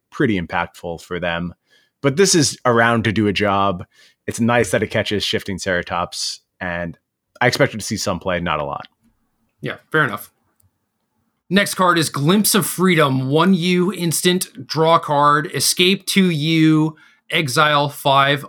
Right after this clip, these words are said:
Speaker 2: other cards from your graveyard.
Speaker 1: A lot of cards that ten years ago me would be super, <laughs> super stoked to cast. Glimpse of Freedom, definitely one of them. Obviously calling out Think Twice.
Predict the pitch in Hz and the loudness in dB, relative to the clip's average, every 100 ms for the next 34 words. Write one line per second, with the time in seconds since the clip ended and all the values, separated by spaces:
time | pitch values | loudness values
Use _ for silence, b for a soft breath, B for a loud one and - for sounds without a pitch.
0 | - 262 208 - 127 104 101 - - _ | 0 2 2 2 0 -2 -6 -10 -12 _
1 | 131 113 110 113 107 - 98 - - _ | -6 -6 -8 -10 -12 -14 -14 -14 -18 _
2 | _ _ _ _ _ _ _ - 101 110 | _ _ _ _ _ _ _ -2 4 4
3 | 117 135 113 113 - 107 101 104 - _ | 4 4 4 2 2 2 2 0 -4 _
4 | - 143 117 117 113 107 110 107 113 113 | -4 0 4 4 4 2 2 2 2 2
5 | 104 107 95 110 98 - - 151 147 139 | 0 -2 -4 -4 -2 0 2 4 4 2
6 | 110 - 151 185 139 160 - 151 123 - | -2 0 0 2 2 2 2 2 2 -2
7 | - 120 104 101 - - - 120 110 113 | -4 0 2 0 -4 -10 -4 -2 -2 -4
8 | - 120 107 104 113 - 101 107 104 95 | -2 0 0 0 -2 -2 -4 -2 -2 -2
9 | 98 92 87 b b b b - 110 113 | -2 -4 -8 b b b b -2 0 2
10 | 113 127 131 117 120 113 - - - 117 | 2 0 2 2 2 0 -2 -4 -2 -2
11 | - 110 101 101 - - - | 0 0 2 2 2 0 -4